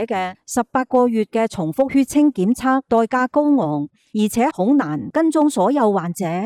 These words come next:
並提醒佢哋進行檢測。此外，研究人員確實發現，接種輝瑞生物技術公司嘅covid nineteen疫苗，確實可以顯著提高嗰啲此前感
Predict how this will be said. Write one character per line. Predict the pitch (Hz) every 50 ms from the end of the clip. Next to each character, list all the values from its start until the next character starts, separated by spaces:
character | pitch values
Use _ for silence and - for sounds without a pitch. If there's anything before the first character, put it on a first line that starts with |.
| 247 - _ _ _ -
並 | - 247 254 247
提 | - 202 180 180
醒 | - 208 196 247 285
佢 | 277 240 208 196
哋 | 196 185 180
進 | 180 - 226 214 233
行 | 226 175 156 156
檢 | - 170 175 208 254
測。 | - 247 240 240 247 247 262 _ _ _ _ _ _ _ _ _
此 | - - - 196 226 269
外， | 269 226 185 180 180 180 190 _ -
研 | 196 202 202 208
究 | - 254 254
人 | 262 240 208 180 180
員 | 170 175 180 180 -
確 | - 247 240
實 | - - 208 190
發 | - - 226 226
現， | 220 202 202 196 190 190 190 190 _ _ _ _ _
接 | - - 269 262
種 | - - 269 269
輝 | 254 - 294 294 277 - 220
瑞 | 185 180 185 190 -
生 | - - 320 320
物 | 311 277 302 - -
技 | - 185 185
術 | - - - -
公 | - 277 269 277
司 | 269 - -
嘅 | 240 247 226 196 185 185 185 196
covid | - - 285 285 294 254 214 180 180
nineteen | 202 254 277 285 - - 294 285 294
疫 | 269 196 196
苗， | 190 175 160 165 160 156 - _ _ _ _ -
確 | - 294 277 269
實 | - 247 226 220
可 | 202 - - 294
以 | 311 285 254 220
顯 | 175 - 220 226 302
著 | 294 - 220 220
提 | - 180 156 156 156
高 | - 220 233 233 247 254 - -
嗰 | - 247 277 302
啲 | 330 339 349 285
此 | - - 214 262
前 | 269 - 220 165 156
感 | 147 - 190